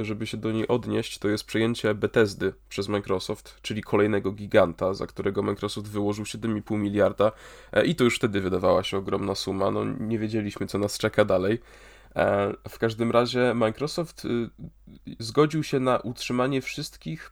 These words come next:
podpisanych już umów, e, w związku z czym przecież, e, Deathloop od Arkane Studios, e, które należy przecież do Microsoftu już teraz, e, to Deathloop pojawił się, y,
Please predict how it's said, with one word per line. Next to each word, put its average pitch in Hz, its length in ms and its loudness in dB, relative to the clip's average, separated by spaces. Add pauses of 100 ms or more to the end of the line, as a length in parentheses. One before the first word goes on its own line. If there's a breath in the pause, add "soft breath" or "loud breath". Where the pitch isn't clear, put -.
(120)
podpisanych 127 640 0
już - 180 -12
umów, 98 400 -4 (380 loud breath)
e, 98 160 4
w 104 80 -2
związku 113 400 -2
z - 100 -8
czym 113 180 -2
przecież, - 580 -4
e, 101 200 0
Deathloop 107 560 -2 (280)
od 104 280 -2
Arkane 104 340 4
Studios, - 640 -6
e, 101 80 -8
które 113 380 0
należy 101 380 2
przecież 101 360 -4
do 104 120 -2
Microsoftu 104 640 -2
już 104 200 -4
teraz, 92 420 0 (760)
e, 104 300 0
to - 140 -12
Deathloop 101 340 -2
pojawił 101 320 0
się, 107 220 2 (540 loud breath)
y, 98 140 -6